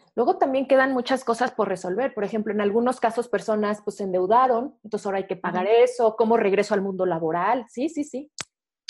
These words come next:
Speaker 2: Sí, sí, o sea, económicamente es una situación muy difícil y desgraciadamente las quimioterapias y los tratamientos son carísimos, ¿no? Y
Speaker 1: Ujú.
Speaker 2: no necesariamente son la solución a todos los casos, no quiero decir que a otros no, pero,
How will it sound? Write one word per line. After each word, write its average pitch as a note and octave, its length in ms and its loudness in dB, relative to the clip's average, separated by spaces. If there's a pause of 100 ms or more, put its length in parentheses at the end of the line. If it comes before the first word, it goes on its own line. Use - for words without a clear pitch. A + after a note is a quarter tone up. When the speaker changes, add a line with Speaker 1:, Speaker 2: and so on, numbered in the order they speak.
Speaker 2:
Sí, C#4+ 300 -2
sí, B3+ 180 -2
o G3+ 100 -2
sea, A3+ 120 2
económicamente B3 760 -2
es A#3 120 -10
una A3 160 -8
situación F#3+ 380 -14
muy G#3 120 -8
difícil F3 480 -10
y A#3+ 140 -4
desgraciadamente A#3+ 580 -4
las A#3+ 160 -2
quimioterapias G3+ 600 -6
y A3+ 40 -12
los G3+ 120 -14
tratamientos G3 380 -14
son C#4 160 -8
carísimos, C#4+ 680 -4
¿no? A3+ 80 -6 (140)
Y G#3+ 100 -12
Speaker 1:
Ujú. A3+ 80 -8
Speaker 2:
no C4 140 -6
necesariamente B3+ 680 -6
son A#3+ 180 -6
la A#3+ 100 2
solución A3 540 -4 (460)
a G#3+ 100 2
todos C#4+ 280 2
los G#3 160 -8
casos, B3 340 -2
no G3 100 -16
quiero G#3 140 -18
decir G#3+ 140 -14
que G#3+ 100 -6
a F#3+ 160 -2
otros F#3 260 -12
no, F3+ 180 -16
pero, F#3 200 -14